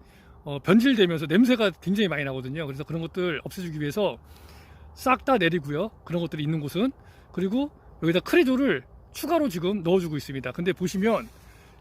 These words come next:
여기가 지금 까치가 가해한 곳이거든요. 여기 지금 앉아서 가해했을 거예요. 근데 밑에 크레졸 있죠. 냄새 나니까 몇 번 쪼다가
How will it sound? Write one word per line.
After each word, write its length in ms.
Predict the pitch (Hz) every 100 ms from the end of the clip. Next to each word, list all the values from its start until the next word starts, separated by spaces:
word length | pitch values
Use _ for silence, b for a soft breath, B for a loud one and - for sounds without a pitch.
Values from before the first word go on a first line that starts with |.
| -
여기가 280 | 190 240 226
지금 420 | 185 208 180 131 - - - -
까치가 320 | 262 - 226
가해한 580 | - 190 196 165 139 139 - -
곳이거든요. 520 | 135 139 127 160 233 -
여기 320 | 147 147 139
지금 360 | 135 139 139 135
앉아서 300 | - 170 185
가해했을 360 | 175 170 160 -
거예요. 360 | 139 131 165 247 - b b b b
근데 180 | 202 180
밑에 240 | 196 214
크레졸 440 | - 294 269 208 160
있죠. 320 | 120 131 110 - B B B B
냄새 260 | 190 254 262
나니까 400 | 202 190 269 233
몇 180 | 170 202
번 140 | 220
쪼다가 540 | 302 302 254 262 165